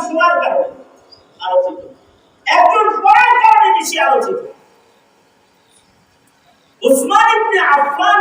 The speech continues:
এত কোরআন পড়তেন, নবীর সাহাবী, মুসলিম জাহানের তৃতীয় খলিফা হযরত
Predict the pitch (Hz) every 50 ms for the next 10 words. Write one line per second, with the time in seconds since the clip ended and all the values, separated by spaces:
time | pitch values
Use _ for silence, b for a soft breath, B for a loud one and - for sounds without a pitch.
0 | 415 403 - 330 339 339 339 - 508 494 480 453 415 392 - - - - - 359
1 | 480 480 480 466 - - - - - - - - 233 247 233 - - - - 226
2 | - - - - - - - - - - - - _ _ _ _ _ _ _ -
3 | - 311 311 - - 392 392 381 392 - 381 - 330 320 320 330 330 320 320 -
4 | 539 - - 381 381 381 - - 370 339 - 698 539 554 554 539 - - - -
5 | - - - - - - - - - _ _ _ - 269 285 277 277 277